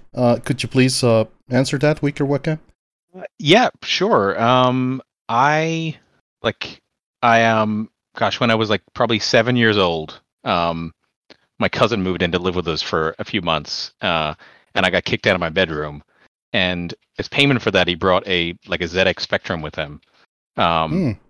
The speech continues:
Speaker 2: that I, this was, like, nineteen eighty-eight, I think, probably, something like that. Uh, and it, I think it was, like, the first time I even, like, saw a computer or knew what a computer was. Um, and, you know, it came with a, a box of,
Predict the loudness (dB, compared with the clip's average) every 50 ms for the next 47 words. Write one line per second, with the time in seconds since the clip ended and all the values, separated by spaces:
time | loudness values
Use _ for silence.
0 | _ _ -4 -2 0 2 2 2 2 2 0 0 -2 -4 _ -8 -8 -6 -4 -4
1 | -4 -4 -4 -4 -6 -6 -8 -12 -14 -12 -14 -16 -18 _ _ _ -6 -4 -4 -4
2 | -6 -12 -16 -18 -20 _ _ _ -12 -12 -12 -12 -12 -12 -10 -8 -8 -8 -8 -6
3 | -8 -8 -8 -8 -10 -8 -8 -8 -8 -8 -6 -4 -4 -4 -4 -6 _ -20 -20 -20
4 | -20 -20 _ _ _ _ _ _ -4 -2 0 0 0 0 -2 -4 _ -2 0 0
5 | 0 0 -2 0 2 4 4 4 4 4 2 0 -2 -2 -2 0 0 -2 0 2
6 | 0 2 2 2 0 0 -2 -4 -4 -6 -8 -12 _ -8 -8 -6 -6 -4 -2 0
7 | 0 0 0 -2 -6 -10 -8 -6 -4 -4 -4 -6 -6 -8 -8 -10 -10 -12 -12 -10
8 | -8 -8 -8 -10 -14 -14 -14 -16 -16 -16 _ _ _ _ _ _ _ _ _ _
9 | -6 -4 -4 -4 -4 -6 -8 -12 -16 -18 _ _ _ _ 0 2 4 4 2 0
10 | -2 -8 -12 -14 -20 _ _ _ _ _ _ _ 0 2 4 4 4 0 -2 -6
11 | -6 -2 2 4 4 4 4 2 0 2 4 6 6 6 6 4 2 -2 _ _
12 | _ _ _ _ -6 -2 2 4 6 6 4 2 0 -2 -2 -2 -2 -4 -8 -16
13 | -18 -18